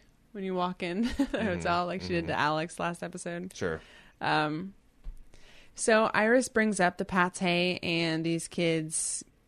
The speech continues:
Speaker 1: also turn up their dick to eleven.
Speaker 2: Yeah.
Speaker 1: Um,
Speaker 2: Didn't
Speaker 1: they,
Speaker 2: even know it went that high.
Speaker 1: they're tossing around these insults, and they're just being terrible.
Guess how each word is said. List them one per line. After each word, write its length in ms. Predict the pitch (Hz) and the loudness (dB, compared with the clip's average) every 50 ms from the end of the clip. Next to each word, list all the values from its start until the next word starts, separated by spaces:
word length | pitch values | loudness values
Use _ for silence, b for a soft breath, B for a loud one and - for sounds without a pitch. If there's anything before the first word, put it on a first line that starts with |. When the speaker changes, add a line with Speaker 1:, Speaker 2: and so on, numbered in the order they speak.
| - - - | -20 -10 -4
Speaker 1:
also 360 | - 156 170 170 - 180 156 | 0 0 0 0 0 0 -2
turn 240 | 156 - - 165 147 | -2 -2 -2 -2 0
up 200 | 139 135 135 - | 0 -2 -2 -2
their 160 | - 135 139 | -4 -4 -2
dick 320 | 147 139 143 139 139 - - | -2 -2 -4 -4 -4 -6 -6
to 180 | - - 143 | -4 -2 -2
eleven. 480 | 139 135 131 131 131 131 135 139 143 160 - | 0 0 0 -2 -2 -2 -4 -4 -6 -8 -6
Speaker 2:
Yeah. 280 | 101 101 92 85 80 78 - - - | -2 0 2 2 2 0 -2 -6 -2
Speaker 1:
Um, 500 | 170 175 170 165 160 165 165 165 - - _ _ _ _ _ _ _ _ _ _ | 0 2 4 4 4 2 0 -2 -4 -6 _ _ _ _ _ _ _ _ _ _
Speaker 2:
Didn't 100 | - 185 | -4 2
Speaker 1:
they, 160 | 180 190 190 185 | 6 6 8 8
Speaker 2:
even 120 | 180 180 180 | 8 6 6
know 20 | - | 4
it 40 | 73 | 2
went 160 | 82 98 95 | 0 0 0
that 160 | 92 85 80 82 | 0 0 0 0
high. 240 | 80 82 82 80 - - | 0 0 -2 -4 -4 -4
Speaker 1:
they're 180 | - 196 185 180 | 0 0 2 2
tossing 500 | 170 - 185 180 180 185 - 202 190 185 | 0 2 2 2 2 2 2 0 0 0
around 400 | 180 175 170 160 160 160 160 160 | 2 2 2 2 2 2 2 0
these 240 | 156 156 156 165 - | 0 0 -2 -4 -4
insults, 840 | - 240 254 247 233 - 247 233 226 220 220 214 208 196 - - 185 | -4 -2 0 0 0 0 0 2 4 6 6 6 4 2 0 -4 -4
and 140 | 175 160 | -2 -2
they're 140 | 156 147 151 | -2 -2 -2
just 360 | 160 165 165 160 - - - - _ _ _ _ _ _ _ _ _ | -2 -2 -4 -4 -4 -8 -10 -14 _ _ _ _ _ _ _ _ _
being 260 | - 254 240 190 160 | -2 0 0 0 0
terrible. 640 | - - 170 165 165 160 151 156 156 151 156 160 | -2 0 0 2 2 2 2 2 2 0 0 -2